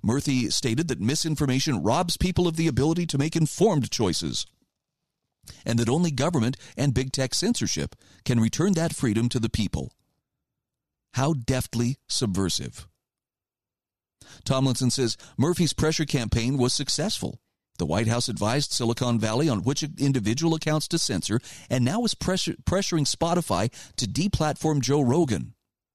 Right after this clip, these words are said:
In Britain, where there is no First Amendment,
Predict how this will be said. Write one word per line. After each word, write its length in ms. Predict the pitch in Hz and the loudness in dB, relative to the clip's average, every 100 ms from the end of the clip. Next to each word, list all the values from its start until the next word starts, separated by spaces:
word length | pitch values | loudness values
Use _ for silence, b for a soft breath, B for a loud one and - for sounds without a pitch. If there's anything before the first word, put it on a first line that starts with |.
| _ - B B - | _ -20 B B 2
In 180 | 202 | 4
Britain, 340 | 165 226 180 196 | 4 4 2 2
where 160 | 156 | 4
there 140 | 175 175 | 4 4
is 180 | 196 170 | 4 4
no 160 | 147 | 0
First 260 | - 151 - | 2 0 4
Amendment, 460 | 113 160 104 123 | 2 4 2 0